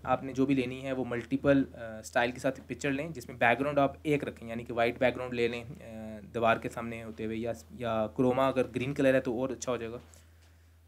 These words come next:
तो उस पिक्चर को आप remove बीजी, Google पे लिखेंगे remove B G dot com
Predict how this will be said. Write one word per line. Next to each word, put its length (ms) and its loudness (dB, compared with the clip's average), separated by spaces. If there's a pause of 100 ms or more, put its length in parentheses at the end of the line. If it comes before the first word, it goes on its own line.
(260)
तो 60 -4
उस 240 2
पिक्चर 280 4
को 200 4
आप 360 4
remove 500 4
बीजी, 360 2 (320)
Google 220 4
पे 60 4
लिखेंगे 380 0
remove 280 -2
B 140 0
G 120 0
dot 240 2
com 220 -4